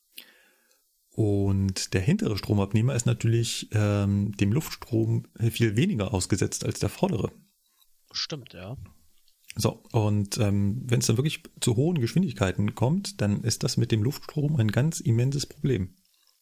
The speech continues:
Speaker 2: Ja.
Speaker 1: Ähm,
Speaker 2: Macht Sinn.
Speaker 1: wir werden ja gleich auch nochmal zum Thema Anpressdruck kommen. Das ist nämlich ganz elementar bei diesen Stromabnehmerstellungen. Ähm,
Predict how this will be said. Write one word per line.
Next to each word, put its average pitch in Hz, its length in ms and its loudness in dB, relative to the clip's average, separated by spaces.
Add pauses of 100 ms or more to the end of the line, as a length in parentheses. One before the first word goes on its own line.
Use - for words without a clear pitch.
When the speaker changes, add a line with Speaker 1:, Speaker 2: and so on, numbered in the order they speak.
(420)
Speaker 2:
Ja. 104 380 -10 (540)
Speaker 1:
Ähm, 107 260 2
Speaker 2:
Macht 110 100 2
Sinn. 110 240 2 (800)
Speaker 1:
wir 107 140 2
werden 143 140 4
ja 165 60 0
gleich 139 240 0
auch 139 80 2
nochmal 131 480 2
zum 127 180 2
Thema 113 540 0
Anpressdruck 123 800 0
kommen. 127 520 0 (1120)
Das - 120 -4
ist 107 100 2
nämlich 107 240 2
ganz 110 320 2
elementar 104 520 2
bei 98 100 0
diesen 95 160 2
Stromabnehmerstellungen. 107 1000 2 (600)
Ähm, 110 680 2